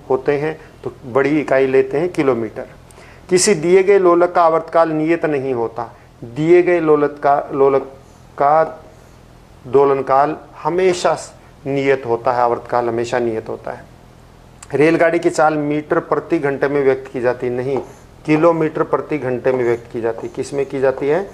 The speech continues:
किलोमीटर प्रति घंटा, ना कि मीटर प्रति घंटा। तो इसमें जो है ये ख, ग, क, एक तो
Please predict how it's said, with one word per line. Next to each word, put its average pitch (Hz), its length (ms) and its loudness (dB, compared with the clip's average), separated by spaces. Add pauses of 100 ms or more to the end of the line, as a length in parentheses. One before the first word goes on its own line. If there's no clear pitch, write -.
(380)
किलोमीटर 147 720 0
प्रति 131 420 -2
घंटा, 110 360 -10
ना 117 260 -2
कि 160 160 -2
मीटर 131 300 -2
प्रति 120 320 -8
घंटा। 117 420 -16 (540)
तो - 60 -4
इसमें 160 480 -2
जो 143 120 0
है 165 280 -2 (400)
ये 127 320 0 (720)
ख, - 140 -4 (1600)
ग, 135 400 0 (540)
क, - 20 0 (1500)
एक 131 140 -4
तो - 200 -2